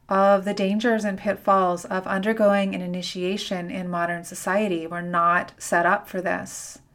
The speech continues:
We're overly individualistic, so seek out community.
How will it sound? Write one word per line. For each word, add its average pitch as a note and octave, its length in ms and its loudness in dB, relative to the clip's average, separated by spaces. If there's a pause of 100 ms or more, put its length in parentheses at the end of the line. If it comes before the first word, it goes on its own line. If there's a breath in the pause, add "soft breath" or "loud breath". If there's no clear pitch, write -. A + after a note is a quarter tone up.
(160)
We're - 140 -10
overly F#3+ 420 0
individualistic, G3 1080 0 (300 soft breath)
so - 140 -14
seek F3 280 -6
out F3+ 160 -2
community. F#3+ 680 2